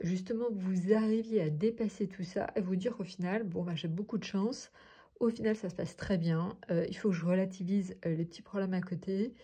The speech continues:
euh, parce que, euh, ma situation, euh, professionnelle est plutôt satisfaisante, voire très satisfaisante. » Voilà. Exactement la même chose dans le domaine financier.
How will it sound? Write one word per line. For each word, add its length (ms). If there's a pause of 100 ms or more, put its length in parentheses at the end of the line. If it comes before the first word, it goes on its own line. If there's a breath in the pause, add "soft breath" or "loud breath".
(500 loud breath)
euh, 180
parce 360
que, 340
euh, 100
ma 140
situation, 680 (120)
euh, 280
professionnelle 640
est 140 (160)
plutôt 300
satisfaisante, 640
voire 240
très 220
satisfaisante. » 880 (240)
Voilà. 240 (640 loud breath)
Exactement 600
la 80
même 180
chose 240
dans 140
le 60
domaine 280
financier. 720